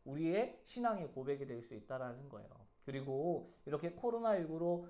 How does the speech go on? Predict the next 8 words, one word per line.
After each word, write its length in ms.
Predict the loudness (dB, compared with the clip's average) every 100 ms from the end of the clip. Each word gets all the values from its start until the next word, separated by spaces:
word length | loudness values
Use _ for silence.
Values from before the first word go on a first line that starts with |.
| -2
어려운 400 | 2 4 2 0
상황 340 | -2 0 0
가운데 340 | 0 -2 -2 -6
있지만 520 | -6 0 2 2 -4 -16 -6
우리가 320 | 0 4 6 6
신앙을 480 | 4 -2 0 2
잃지 380 | 0 -2 -6 -6
않고 640 | -4 -6 -6 -4 -2 -4